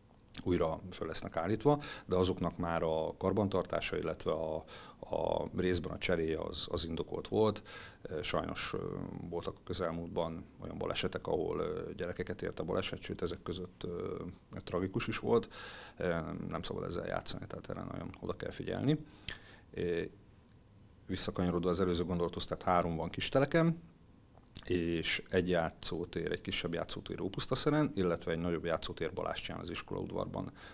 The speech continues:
került kialakításra. Ha már gyerekesély program és annak az infrastrukturális háttere, akkor logikus, hogy egyébként, ö, legyenek benne játszóterek meg játékok is, sőt, ö, most friss, ö, információ az is, hogy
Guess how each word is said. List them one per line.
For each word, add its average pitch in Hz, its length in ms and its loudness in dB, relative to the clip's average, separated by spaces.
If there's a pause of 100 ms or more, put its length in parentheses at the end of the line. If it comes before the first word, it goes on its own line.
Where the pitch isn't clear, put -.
(260)
került 80 300 0
kialakításra. 95 840 4 (440)
Ha 110 100 4
már 95 160 8
gyerekesély 90 500 6
program 98 360 4
és 80 160 0
annak 82 180 2
az 82 100 -2
infrastrukturális 87 680 -4
háttere, 90 320 0
akkor 85 200 -4
logikus, 85 360 -4
hogy - 340 -4 (160)
egyébként, 85 600 -4
ö, 87 440 -2
legyenek 85 300 0
benne 85 380 -4 (380)
játszóterek 90 580 -2
meg 87 160 -4
játékok 113 460 2
is, 90 200 0 (320)
sőt, 82 440 -2
ö, 85 320 0 (840)
most - 280 -6
friss, - 360 -2
ö, 82 640 0
információ 87 600 -2
az 85 80 -2
is, 87 140 -4
hogy - 300 -6